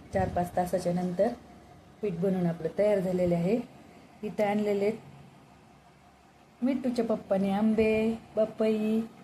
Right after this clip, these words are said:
आता बटाट्याची भाजी बनवू आपण डोश्यासोबत, दाखवते तुम्हाला. हे बघ, बटाटे उकडून घेतले तर भाजी बनवण्यासाठी.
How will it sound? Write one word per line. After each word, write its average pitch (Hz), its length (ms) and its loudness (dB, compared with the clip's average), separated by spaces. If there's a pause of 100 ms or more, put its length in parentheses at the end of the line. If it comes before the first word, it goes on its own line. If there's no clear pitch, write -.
(1000)
आता 190 160 0
बटाट्याची 202 520 0
भाजी 226 300 4
बनवू 233 340 4
आपण 214 220 0
डोश्यासोबत, 226 600 4 (400)
दाखवते 175 380 -2
तुम्हाला. 170 320 -2 (760)
हे 190 80 -20
बघ, 170 140 -16 (960)
बटाटे 226 360 -2
उकडून 226 320 2
घेतले 180 380 -2
तर 196 200 0 (1080)
भाजी 185 200 -6
बनवण्यासाठी. 170 720 2